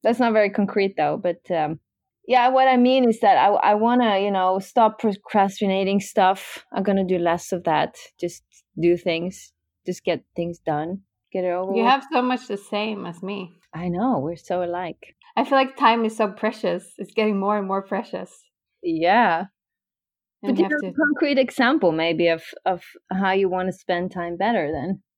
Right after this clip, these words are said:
Speaker 1: or not waste your time.
Speaker 2: Looking at Instagram. That's a total waste of time. Even more waste of time than T V.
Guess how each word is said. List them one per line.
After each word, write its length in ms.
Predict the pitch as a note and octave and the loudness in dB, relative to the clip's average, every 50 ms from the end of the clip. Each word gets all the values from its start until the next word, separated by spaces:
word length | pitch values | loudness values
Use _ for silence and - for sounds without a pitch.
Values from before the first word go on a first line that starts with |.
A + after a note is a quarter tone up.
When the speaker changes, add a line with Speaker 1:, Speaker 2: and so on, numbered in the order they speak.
| _ _ - | _ _ -6
Speaker 1:
or 120 | F3 E3+ | -4 -2
not 280 | F3+ F3+ F3 F3 - - | -2 -2 -2 -4 -4 -4
waste 260 | F3 E3+ F3 E3+ - | -4 -4 -4 -4 -6
your 120 | - E3+ E3+ | -8 -8 -8
time. 340 | - F3 E3 E3 E3+ E3+ - _ _ _ _ _ _ _ - | -8 -10 -12 -10 -12 -16 -18 _ _ _ _ _ _ _ -12
Speaker 2:
Looking 320 | - G3+ G#3+ - G#3 F#3+ | -10 -10 -8 -6 -8 -8
at 80 | G3 G3 - | -8 -8 -10
Instagram. 680 | - G3+ G#3+ A3+ A3 - - G3 - - - - - - _ _ _ _ _ _ _ _ | -8 -6 -6 -6 -8 -10 -12 -14 -12 -12 -14 -14 -14 -16 _ _ _ _ _ _ _ _
That's 200 | - G#3 G3+ - | -10 -8 -8 -8
a 40 | G3+ | -10
total 440 | - - - - A3 A#3 B3 A3 F3+ | -12 -8 -6 -2 -2 -2 -2 -2 -4
waste 260 | F#3 - - - - | -6 -8 -12 -12 -14
of 100 | - - | -20 -14
time. 300 | - - E3+ - - - - _ _ | -12 -12 -12 -12 -14 -18 -20 _ _
Even 320 | - G#3 G3+ G3 F#3+ F#3 F#3 | -6 -4 -4 -2 -2 -2 -4
more 320 | F#3 F#3 F#3 F#3 F3+ F3+ | -4 0 0 0 0 0
waste 240 | F3+ F3 F3 E3+ - | 0 -2 -2 -4 -6
of 100 | F3 E3+ | -8 -6
time 160 | G#3+ F3+ F3+ - - | -6 -6 -6 -8 -10
than 100 | - - _ | -18 -18 _
T 140 | - F#3 F3 | -8 -8 -6
V. 300 | F3 F3 F3+ F3 - | -6 -6 -8 -8 -12